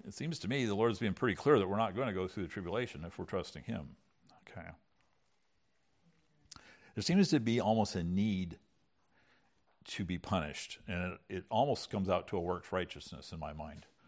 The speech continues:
Um, I don't think they would ever agree to that, but it's almost what it's like, um, in my mind. Okay,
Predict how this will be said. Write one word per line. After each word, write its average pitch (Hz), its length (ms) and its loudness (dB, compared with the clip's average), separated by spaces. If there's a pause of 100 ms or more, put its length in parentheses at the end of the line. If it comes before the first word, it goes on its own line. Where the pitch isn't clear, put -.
(680)
Um, 80 360 -4 (1120)
I 92 80 -8
don't 92 160 -4
think 92 180 -4
they 85 100 -2
would 82 120 -4
ever 82 180 -2
agree 90 260 -4
to 76 100 -6
that, 82 320 -4 (760)
but 82 380 0 (480)
it's - 160 -6
almost 107 360 2
what 85 120 0
it's - 180 -10
like, - 400 -6 (680)
um, 71 320 -14 (120)
in 78 120 -8
my 76 100 -6
mind. 73 220 -6
Okay, 82 320 4